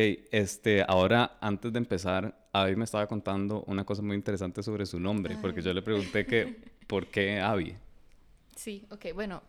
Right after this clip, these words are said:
Speaker 2: primero que nada, muchísimas gracias por la invitación de, de estar acá conversando hoy. Y sí, Abby,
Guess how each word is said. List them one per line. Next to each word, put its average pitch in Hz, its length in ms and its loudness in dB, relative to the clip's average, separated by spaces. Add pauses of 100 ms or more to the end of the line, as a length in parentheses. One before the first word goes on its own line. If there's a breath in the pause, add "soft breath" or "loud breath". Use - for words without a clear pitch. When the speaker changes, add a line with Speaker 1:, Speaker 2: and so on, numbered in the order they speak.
(200)
Speaker 2:
primero 175 340 -10
que - 120 -16
nada, 185 240 -10
muchísimas 185 400 -12
gracias 180 280 -14
por 202 120 -12
la 196 80 -8
invitación 175 480 -14
de, 180 180 -12 (540 soft breath)
de 190 80 -6
estar 196 260 -6
acá 196 400 -6
conversando 196 580 -8
hoy. 254 220 -2 (640 loud breath)
Y 208 800 -4 (100)
sí, 220 360 -6
Abby, 233 600 -2